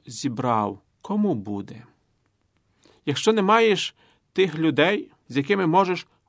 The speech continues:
поділитися те, що отримав, не тільки через свою силу і здатність посіяти і зібрати добрий урожай, але також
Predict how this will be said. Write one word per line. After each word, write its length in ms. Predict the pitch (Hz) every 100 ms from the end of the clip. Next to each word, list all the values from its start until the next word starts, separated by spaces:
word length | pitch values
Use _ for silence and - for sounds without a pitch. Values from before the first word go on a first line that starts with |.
| _
поділитися 760 | 151 139 156 240 - 160 - - _
те, 180 | 170 175
що 300 | - - - -
отримав, 720 | 151 - 208 208 151 110 107 _ _ _ _ _ _ _ -
не 120 | 151
тільки 360 | 254 269 -
через 340 | - 190 180 170
свою 360 | 175 196 214 -
силу 560 | - - 220 247 202 196 -
і 120 | 180
здатність 1040 | 147 131 175 190 - 135 110 - - _ _ _ _ _
посіяти 560 | 147 139 220 214 180 170
і 140 | 165
зібрати 500 | 139 147 147 175 156
добрий 400 | 127 151 147 151
урожай, 600 | 147 135 117 120 113 120 _ _ _ _
але 180 | 139 135
також 500 | 139 143 185 180